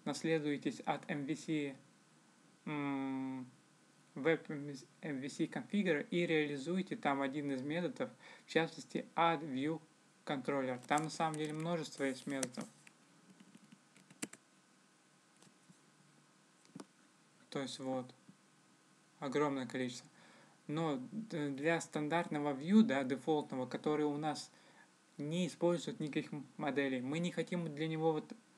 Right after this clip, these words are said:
отдельный класс, вот как вот здесь home контроль или image контроль. Мы не хотим этого делать. Проще иногда бывает вот написать вот эти сколько раз, два, три, четыре, пять,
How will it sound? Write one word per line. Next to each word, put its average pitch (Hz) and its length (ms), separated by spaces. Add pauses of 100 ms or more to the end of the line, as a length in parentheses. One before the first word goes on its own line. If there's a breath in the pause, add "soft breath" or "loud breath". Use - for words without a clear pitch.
(240 loud breath)
отдельный 156 500
класс, 143 400
вот - 260 (140)
как 139 240
вот 139 140
здесь 135 300
home 147 200
контроль 127 540
или 135 360
image 127 280
контроль. 127 400 (260 loud breath)
Мы 160 120
не 180 100
хотим 175 320
этого 139 260
делать. 127 260 (300 loud breath)
Проще 180 340
иногда 147 280
бывает 147 340
вот 151 240
написать 156 420
вот 143 200
эти 139 160
сколько 135 340
раз, 135 240
два, 131 320 (640 loud breath)
три, 143 260
четыре, 131 400
пять, 131 420